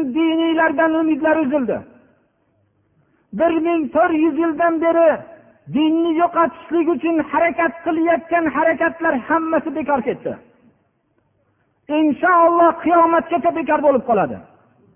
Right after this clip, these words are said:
"Fala takhshawhum, fala takhshawhum wakhshawun". Qo'rqmanglar ulardan. "Wakhshawni, mendan qo'rqinglar", deyapti Alloh taolo.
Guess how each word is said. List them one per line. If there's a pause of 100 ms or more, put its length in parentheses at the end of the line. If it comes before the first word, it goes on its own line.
(1800)
"Fala (180)
takhshawhum, (100)
fala
takhshawhum
wakhshawun". (440)
Qo'rqmanglar
ulardan. (960)
"Wakhshawni,
mendan
qo'rqinglar",
deyapti
Alloh
taolo.